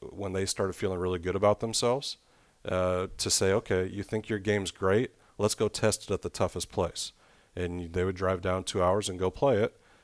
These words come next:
and get humbled really quick. You know, we've played <laughs> tournaments down there back when U L M used to host three or four years ago, and a top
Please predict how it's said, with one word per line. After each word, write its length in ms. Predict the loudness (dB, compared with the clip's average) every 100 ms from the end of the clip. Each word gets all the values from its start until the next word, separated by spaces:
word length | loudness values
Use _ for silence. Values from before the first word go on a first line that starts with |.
| _
and 580 | -4 -2 0 -2 -4 -10 _ _ _
get 160 | -2 2
humbled 360 | 2 4 2
really 240 | 2 0 0
quick. 440 | -2 -4 -4 -16 _ _ _ _
You 100 | -2
know, 80 | 0
we've 240 | 2 0
played 200 | 4 2
<laughs> 80 | 4
tournaments 340 | 2 2 0 2
down 280 | 2 2
there 260 | 0 0 -2 -8 -20 -8
back 320 | 4 4 4
when 160 | -2 -2
U 140 | 2
L 140 | 4 4
M 140 | 2
used 200 | -2 -4
to 80 | -4
host 360 | -2 -2 -2 -6 -14 _
three 160 | -2 -2
or 40 |
four 200 | -2 -2
years 260 | 0 -2 -4
ago, 380 | -2 0 -2 -6 -20 -20 _ _ -6
and 600 | -4 -2 -2 -4 -6 -10 _ _ _ _ _ -10
a 80 |
top 420 | -6 2 4 4